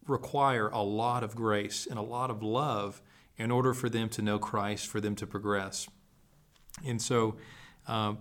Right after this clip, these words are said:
the real goal is to make it in through the gate, down the path,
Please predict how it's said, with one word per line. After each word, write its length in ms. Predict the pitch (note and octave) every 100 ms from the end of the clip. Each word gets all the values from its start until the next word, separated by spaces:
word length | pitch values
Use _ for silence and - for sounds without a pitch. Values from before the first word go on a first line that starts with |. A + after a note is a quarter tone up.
| - - - E3
the 120 | C#3+
real 260 | A#2 F3+ F3+
goal 640 | B2 C#3+ A#2+ G2 G2+ G#2+ - - -
is 200 | B2 A2 -
to 100 | A2
make 280 | A#2 C3 B2
it 260 | G#2+ - - _ -
in 280 | D3+ E3 E3
through 160 | E3
the 100 | D3
gate, 380 | A#2+ A2 A2 - - - - - _ -
down 280 | - C3+ E3
the 60 | D3
path, 440 | C#3+ A2 G#2 -